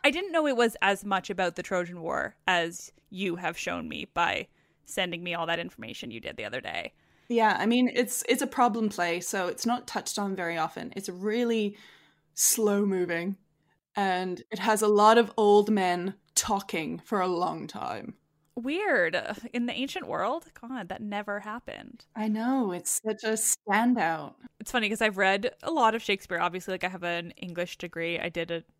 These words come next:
Speaker 1: double major in university between classics and English.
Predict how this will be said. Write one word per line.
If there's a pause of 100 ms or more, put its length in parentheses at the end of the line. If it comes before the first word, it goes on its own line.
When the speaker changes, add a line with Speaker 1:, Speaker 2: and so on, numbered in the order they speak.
(140)
Speaker 1:
double
major
in
university
between
classics
and
English.